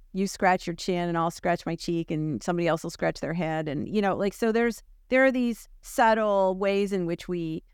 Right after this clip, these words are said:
coordinate our signals with each other. Mothers and infants do it. It's probably true with fathers too, although I don't know that anybody's, I don't know that, I don't know,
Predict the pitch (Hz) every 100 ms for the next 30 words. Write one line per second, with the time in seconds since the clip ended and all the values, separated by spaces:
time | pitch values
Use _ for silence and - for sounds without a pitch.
0 | _ _ - 226 233 214 202 175 170 165
1 | - 214 196 165 165 165 175 - 185 165
2 | 165 175 185 214 214 208 196 175 - 233
3 | 247 233 226 - 220 214 208 202 - 202
4 | - - 233 254 226 220 - 190 190 -
5 | 180 180 180 - 202 185 180 170 175 170
6 | - 175 185 185 - 180 175 170 170 170
7 | 170 170 165 170 165 170 185 180 - -
8 | - 190 202 175 175 160 175 - - 185
9 | 214 185 170